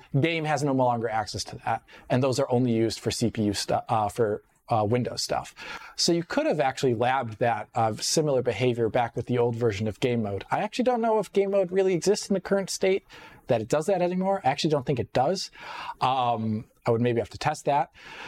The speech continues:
which would be cool to test. Uh, but that's also the reason why. Uh, and in general,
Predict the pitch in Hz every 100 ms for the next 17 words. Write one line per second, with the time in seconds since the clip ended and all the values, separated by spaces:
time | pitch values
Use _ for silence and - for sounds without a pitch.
0 | - - - 131 123 127 - 147 117 156
1 | 185 - - - 160 156 151 160 214 220
2 | 208 175 185 165 156 143 131 120 107 107
3 | - - 131 120 117 - 165 202 175 185
4 | 202 247 233 202